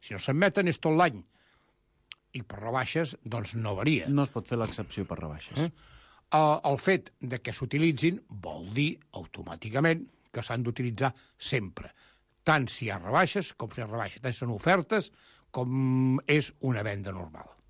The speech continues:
Speaker 1: Sempre s'ha d'acceptar allò que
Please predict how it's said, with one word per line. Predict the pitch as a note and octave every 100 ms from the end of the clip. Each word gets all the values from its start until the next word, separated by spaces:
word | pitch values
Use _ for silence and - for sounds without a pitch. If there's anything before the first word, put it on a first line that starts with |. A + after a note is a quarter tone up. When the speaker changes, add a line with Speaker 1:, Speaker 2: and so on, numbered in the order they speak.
| _
Speaker 1:
Sempre | - E3 D#3+ - E3 - -
s'ha | - D3 D3 - - - _ -
d'acceptar | G#2+ E3 D#3 - - - A#2 - A#2+ - D#3 - -
allò | C3 D#3 G3+ - _ _ _
que | -